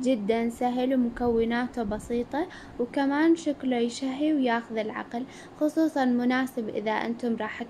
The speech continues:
تحطونه على طاولة الحلويات تبع العيد، أو مع توزيعات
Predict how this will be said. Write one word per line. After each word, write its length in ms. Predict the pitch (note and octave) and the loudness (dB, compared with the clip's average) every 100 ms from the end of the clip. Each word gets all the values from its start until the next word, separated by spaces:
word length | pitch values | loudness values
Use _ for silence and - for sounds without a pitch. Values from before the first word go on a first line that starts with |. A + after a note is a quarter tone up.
| - - | -14 -12
تحطونه 600 | - B3 A#3+ A#3+ G#3 G#3 - - - - | -8 -6 -2 -2 -2 -4 -10 -18 -8 -2
على 200 | A3+ A3+ - | 0 0 -2
طاولة 400 | B3 A#3 A3+ A3 - | 0 2 0 -2 -4
الحلويات 960 | A3 G#3+ A3 - A#3 A3+ A3 A3 A3+ A3+ | -2 -2 -4 -2 0 0 0 0 0 -2
تبع 320 | - G#3 G3 F#3+ | -4 -4 -4 -4
العيد، 420 | G3 A#3 C4+ C4+ - - - | -4 -2 0 -2 -6 -14 -4
أو 120 | - D4+ | 2 6
مع 280 | D4+ A#3 | 6 4
توزيعات 960 | C4+ C4+ B3+ A#3 A#3+ A#3 G#3 A#3 A3+ | -2 0 0 2 0 2 2 2 0